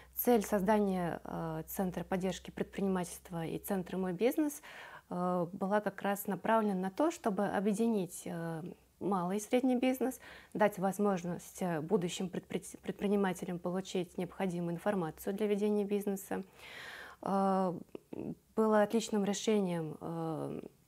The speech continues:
создать, э, данный центр. Э, губернатор Тверской области, э, дал задачу реализовывать нацпроект по поддержке малого и среднего предпринимательства. И сегодня мы можем сказать то, что действительно есть, э,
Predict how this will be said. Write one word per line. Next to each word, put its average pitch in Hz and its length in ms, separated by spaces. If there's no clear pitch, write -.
создать, 185 600
э, 170 120
данный 180 380
центр. 247 500
Э, - 120
губернатор 202 520
Тверской 190 400
области, 208 640
э, 165 180
дал 202 220
задачу 190 440
реализовывать 180 520
нацпроект 196 640
по 214 80
поддержке 208 480
малого 196 260
и 185 40
среднего 190 340
предпринимательства. 180 1040
И - 120
сегодня 220 540
мы 196 120
можем 190 320
сказать 202 400
то, 202 100
что - 160
действительно 190 540
есть, 185 420
э, 165 640